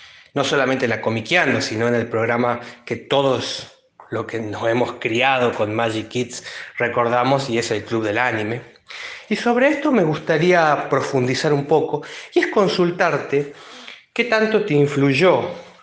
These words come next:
a vos canales como Magic Kids, eh, justamente el programa del Club del Anime, Locomotion,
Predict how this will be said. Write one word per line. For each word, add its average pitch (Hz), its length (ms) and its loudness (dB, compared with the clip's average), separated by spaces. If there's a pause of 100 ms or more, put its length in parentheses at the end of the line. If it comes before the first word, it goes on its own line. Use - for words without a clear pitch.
a 117 120 0
vos 120 460 -2 (420)
canales 120 420 0
como 117 200 -2
Magic 113 400 -2
Kids, - 720 -2 (180)
eh, 107 260 0
justamente 127 580 0
el 110 80 -2
programa 110 340 -2
del 101 100 -6
Club 113 160 -4
del 110 120 -2
Anime, 117 800 -2 (960)
Locomotion, 117 1200 0